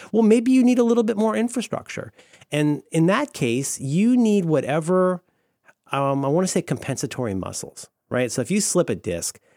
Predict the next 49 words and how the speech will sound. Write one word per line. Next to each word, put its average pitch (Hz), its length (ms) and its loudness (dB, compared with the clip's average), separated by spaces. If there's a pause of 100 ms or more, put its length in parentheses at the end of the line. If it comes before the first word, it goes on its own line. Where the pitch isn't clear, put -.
(180)
one 143 200 0
thing, 165 220 2
i-, - 40 4
if 127 280 -2
your 131 80 0
doctor 139 300 0
wants 123 260 0
to 107 280 0
avoid 151 580 0 (100)
surgery 135 540 0
for - 160 -4
you 85 220 -2
and 104 140 -2
you 151 120 4
would 160 120 2
like 110 140 -2
to 123 80 0
avoid 110 280 -2
surgery, 143 420 -2 (260)
they're 277 100 0
gonna 294 140 4
give 220 120 0
you 185 40 0
some 127 200 2
really 127 220 2
annoying 107 360 -2
exercises 98 680 -6
that 107 80 -4
involve 107 300 -2
you 110 120 -2
laying 113 260 -2
on 107 80 -2
the 107 80 -4
floor 95 420 -6 (400)
and 127 140 -2
working 127 220 0
some 127 200 0
of 110 60 -2
those 107 160 -2
roller 113 200 -2
skate 98 240 -6
muscles 95 440 -6
or, 95 320 -4
uh, 90 140 -4
batting 113 340 -4
cage 95 260 -6
muscles 92 420 -10 (1000)
to 160 120 -2
compensate - 920 -2